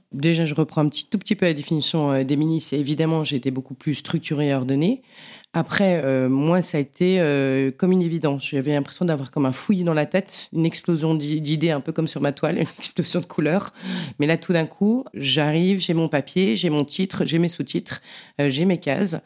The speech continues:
J'ai aussi, euh, des ouvertures potentielles avec, euh, Anne-Laure, euh, clairement. Elle m'a aidée à voir, euh, où aller, où aller chercher de nouveaux, euh, clients, des, des nouveaux collectionneurs, comment parler des entreprises. Ça, ça,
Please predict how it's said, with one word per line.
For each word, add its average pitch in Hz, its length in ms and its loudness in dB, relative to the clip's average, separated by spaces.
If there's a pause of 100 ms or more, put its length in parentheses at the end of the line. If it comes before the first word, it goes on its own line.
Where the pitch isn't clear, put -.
(320)
J'ai 143 380 2
aussi, 165 440 0
euh, 139 200 2
des 147 280 -2
ouvertures 170 380 0
potentielles 170 580 0
avec, 143 320 -2
euh, 131 220 0
Anne-Laure, 160 400 2
euh, 143 80 2
clairement. 165 500 0 (280)
Elle 143 160 2
m'a 139 180 2
aidée 147 260 2
à 147 120 2
voir, 156 400 0
euh, 135 220 2
où 165 160 2
aller, 165 480 2
où 156 100 -2
aller 147 160 0
chercher - 380 -2
de 156 60 -2
nouveaux, 151 360 2
euh, 131 420 2
clients, 180 540 2
des, 139 260 0
des 156 140 -2
nouveaux 147 240 0
collectionneurs, 185 680 2 (360)
comment 156 300 2
parler 147 240 2
des 143 160 0
entreprises. 165 520 -2 (240)
Ça, - 160 0
ça, 160 100 -6